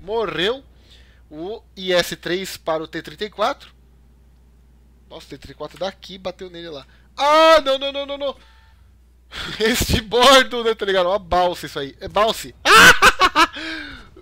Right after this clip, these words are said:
Oh, agora, porra, ficou séria. Ai, vira, vira, vira, vira, vira, vira, vira. Nossa senhora. Plau! Ô, rodou alto, rodou alto. Isso é bom, isso é bom. Ele precisa ficar de frente, ele precisa ficar de frente, ele precisa ficar de frente.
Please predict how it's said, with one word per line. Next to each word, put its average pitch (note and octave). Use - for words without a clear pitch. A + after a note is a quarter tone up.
Oh, D4+
agora, G3+
porra, G3+
ficou F3+
séria. A#2
Ai, E4
vira, B3+
vira, B3+
vira, C4+
vira, C4+
vira, C#4
vira, C#4+
vira. C#4+
Nossa F#3
senhora. C#3+
Plau! A#3+
Ô, D#3
rodou D3+
alto, A#2
rodou C#3+
alto. A#2+
Isso B2+
é F3+
bom, C3+
isso -
é F3
bom. B2
Ele D#3
precisa G3+
ficar G#3+
de A#3+
frente, D3
ele C#3+
precisa A3+
ficar -
de A#3+
frente, -
ele D3
precisa G#3
ficar -
de G#3+
frente. C#3